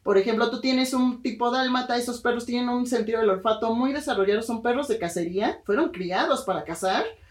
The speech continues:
Y si tú tienes al perro en un departamento con todos los juguetes que encontraste en diversas tiendas y de diversas marcas,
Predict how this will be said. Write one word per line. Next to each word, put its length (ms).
Y 120
si 120
tú 100
tienes 300
al 160
perro 260
en 80
un 160
departamento 800
con 160
todos 220
los 160
juguetes 460
que 100
encontraste 880
en 160
diversas 460
tiendas 680
y 100
de 100
diversas 460
marcas, 640